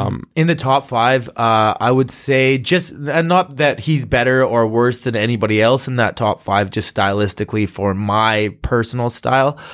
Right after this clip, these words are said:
Speaker 2: and the way that I like to fight, although I can fight multiple styles,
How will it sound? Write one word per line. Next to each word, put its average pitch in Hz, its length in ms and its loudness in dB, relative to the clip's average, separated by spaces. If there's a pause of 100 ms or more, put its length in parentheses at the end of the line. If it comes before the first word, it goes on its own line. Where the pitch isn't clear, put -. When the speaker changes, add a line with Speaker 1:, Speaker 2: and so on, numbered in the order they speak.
(160)
Speaker 2:
and 110 200 0
the 117 60 4
way 110 200 4
that 104 120 -2
I 98 140 2
like 135 380 0
to 120 80 0
fight, 107 200 0
although 113 240 2
I 107 80 4
can 104 160 -4
fight 104 300 -2
multiple 101 540 0
styles, 95 580 -2